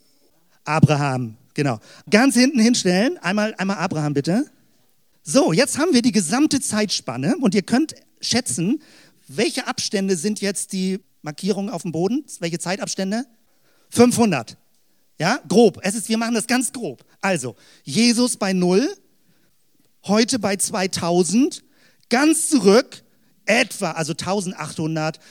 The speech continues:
so, äh, Abraham. So weit ist die Zeitspanne,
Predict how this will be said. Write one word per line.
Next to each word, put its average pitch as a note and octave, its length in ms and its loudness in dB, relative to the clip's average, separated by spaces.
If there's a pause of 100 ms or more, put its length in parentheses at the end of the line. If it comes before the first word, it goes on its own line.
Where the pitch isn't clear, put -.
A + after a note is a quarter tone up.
(140)
so, F3+ 400 0
äh, D#3 180 -2 (120)
Abraham. C#3+ 760 -2 (640)
So F#3 400 0
weit G3 340 -2
ist - 220 -10
die G3 100 -4
Zeitspanne, E3+ 800 -6